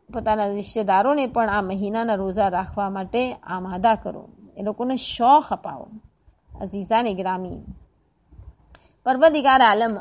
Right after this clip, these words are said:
આપણા સર્વને માહે શાબાનના રોઝા રાખવાની તૌફીક અતા ફરમાવે. અઝીઝો,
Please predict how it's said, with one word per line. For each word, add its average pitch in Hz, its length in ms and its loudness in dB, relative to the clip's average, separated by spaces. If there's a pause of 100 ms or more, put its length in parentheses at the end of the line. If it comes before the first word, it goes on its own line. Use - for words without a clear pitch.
આપણા 233 260 0
સર્વને 220 840 2 (160)
માહે 214 260 -2
શાબાનના 202 640 0
રોઝા 196 440 -2
રાખવાની 190 420 -4
તૌફીક 190 500 -6
અતા 180 200 -4
ફરમાવે. 170 580 -10 (1000)
અઝીઝો, 196 540 -8